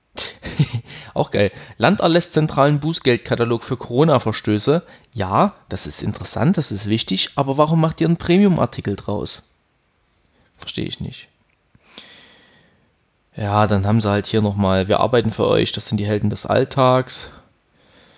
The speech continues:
Und die Gemeinden verzichten auf Kita-Gebühren. Scrollen wir mal rein. Ja, ich habe mein Handy nicht lautlos gemacht.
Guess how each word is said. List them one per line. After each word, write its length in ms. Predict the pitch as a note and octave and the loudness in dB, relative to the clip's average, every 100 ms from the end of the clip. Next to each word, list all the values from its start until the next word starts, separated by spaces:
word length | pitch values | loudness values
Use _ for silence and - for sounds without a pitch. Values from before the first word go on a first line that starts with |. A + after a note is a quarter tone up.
| _ _ _ _ | _ _ _ _
Und 400 | - A2 A2 G#2 | 2 4 4 2
die 60 | G#2 | 0
Gemeinden 440 | G#2 F#2+ G2 - | 2 4 4 0
verzichten 520 | - - G2 - - | -6 -6 -6 -4 0
auf 200 | G#2 - - | 0 0 -6
Kita-Gebühren. 1080 | - A2 G#2 G#2 G2+ - A2 A2 A#2 A#2 A#2+ - - - _ _ _ _ _ _ _ - - - _ _ | -2 2 2 0 -4 -4 0 2 4 2 0 -8 -20 -20 _ _ _ _ _ _ _ -20 -20 -20 _ _
Scrollen 440 | - - - C3+ B2+ | -14 -12 -2 0 2
wir 60 | |
mal 180 | G#2+ G2+ | 2 0
rein. 480 | G2+ G#2+ B2 C3 C#3 - - - - - - - _ _ _ _ _ _ _ _ _ _ _ _ _ _ _ _ | 0 2 4 4 2 -2 -12 -12 -12 -20 -20 -20 _ _ _ _ _ _ _ _ _ _ _ _ _ _ _ _
Ja, 140 | - - | -4 -2
ich 140 | - - | -4 -2
habe 100 | - | 2
mein 100 | G#2+ | 4
Handy 220 | A2 G#2+ | 4 4
nicht 180 | B2+ B2+ | 2 0
lautlos 380 | B2+ B2+ B2+ | 0 0 -2
gemacht. 400 | - B2+ B2+ - | 0 -2 -2 -6